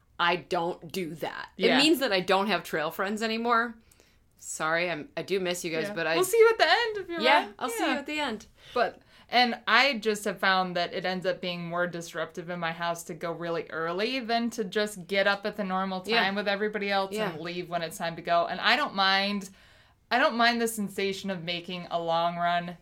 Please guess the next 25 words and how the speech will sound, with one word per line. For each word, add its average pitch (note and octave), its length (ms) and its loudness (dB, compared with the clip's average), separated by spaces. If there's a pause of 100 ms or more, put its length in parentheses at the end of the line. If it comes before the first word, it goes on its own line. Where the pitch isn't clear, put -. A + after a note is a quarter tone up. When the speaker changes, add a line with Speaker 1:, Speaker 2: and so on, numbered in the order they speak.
Speaker 2:
the F#3+ 360 -4
event E3+ 460 0
of E3 200 -8
the F3+ 100 -6
day. F3+ 420 -2
Like, G#3+ 220 -4
there E4+ 160 4
are F4 60 0
times A#3 500 2
when, G#3 160 -2
like, F3+ 220 -4
long E3+ 280 -2
runs F3 300 -2
have E3 300 -4
to F3+ 80 -8
be, E3+ 280 -6
like, D#3+ 440 -2 (480)
the E3 400 -4
auxiliary F3+ 720 -2
thing A3 380 -2
to, A3 120 -4
like, F#3+ 160 -2
Speaker 1:
Mm-hmm. E3+ 80 -8
Speaker 2:
whatever F3 360 -4
your F3+ 340 -2